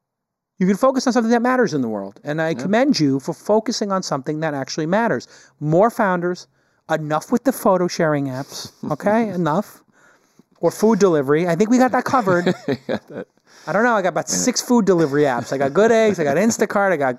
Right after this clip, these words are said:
Speaker 1: Uber Eats is the best
Speaker 2: Mm.
Speaker 1: one. Obviously,
Speaker 2: Mm.
Speaker 1: everybody knows that. But, you know, it's DoorDash. I mean, there's too many people delivering food now.
Speaker 2: Yep.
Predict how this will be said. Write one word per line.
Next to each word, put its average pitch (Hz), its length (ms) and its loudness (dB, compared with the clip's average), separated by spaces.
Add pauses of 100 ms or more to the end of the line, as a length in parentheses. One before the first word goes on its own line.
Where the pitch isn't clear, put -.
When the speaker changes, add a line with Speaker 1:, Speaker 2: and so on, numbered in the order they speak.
(100)
Speaker 1:
Uber 196 320 4
Eats 202 220 0
is 156 80 -10
the 185 100 -4
best 202 280 0
Speaker 2:
Mm. 208 40 0
Speaker 1:
one. 202 320 2
Obviously, 156 400 -2
Speaker 2:
Mm. 131 40 -6
Speaker 1:
everybody 135 260 -4
knows 139 200 -4
that. 175 300 -2
But, 135 140 -4 (600)
you 185 80 -2
know, 147 140 0
it's 135 160 -6 (420)
DoorDash. 196 800 2
I 135 60 -6
mean, 117 160 -10
there's - 260 -18
too 285 200 2
many 233 220 4
people 131 280 -2
delivering 120 400 -2
food 117 240 -2
now. 98 280 -6 (300)
Speaker 2:
Yep. 87 140 -14